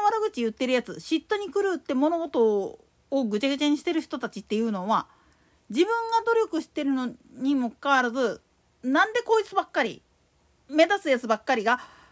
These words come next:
褒められたり、注目されたりしてるねん」っていう部分があるんですよね。それ、同じ土俵で自分たち戦ってるわけ？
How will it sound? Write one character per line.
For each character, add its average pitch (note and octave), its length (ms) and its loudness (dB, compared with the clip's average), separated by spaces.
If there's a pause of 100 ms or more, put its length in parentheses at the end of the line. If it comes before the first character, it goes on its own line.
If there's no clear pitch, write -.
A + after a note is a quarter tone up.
(360)
褒 C4 140 6
め D#4 100 8
ら D4+ 100 6
れ C4+ 120 4
た G3+ 100 -2
り、 G3+ 380 -4
注 D4+ 160 2
目 D4 200 2
さ C#4+ 140 2
れ A#3+ 60 -6
た F#3+ 100 -2
り F3+ 60 -4
し - 100 -12
て C4 80 2
る B3+ 80 4
ね A#3+ 140 2
ん」 B3+ 60 2
っ - 20 -6
て A3 100 -2
い A3 160 0
う G#3+ 60 -4
部 A3 180 -2
分 G#4 200 -4
が - 140 -2
あ B3 60 4
る C4+ 120 2
ん G#3 40 -2
で D#3+ 60 -8
す - 120 -18
よ - 100 -16
ね。 G#3+ 180 -8 (1900)
そ D4 220 2
れ、 D4 720 2 (840)
同 C#4 120 4 (120)
じ F4 220 -6
土 D4+ 300 -2
俵 F4+ 200 0
で E4 120 -2
自 A#3+ 180 -4
分 E4 160 -4
た A#3 100 -4
ち - 40 -14
戦 - 320 -4
っ C#4+ 100 -4
て E4+ 80 -2
る F#4 80 2
わ F#4+ 140 2
け？ F3+ 320 -10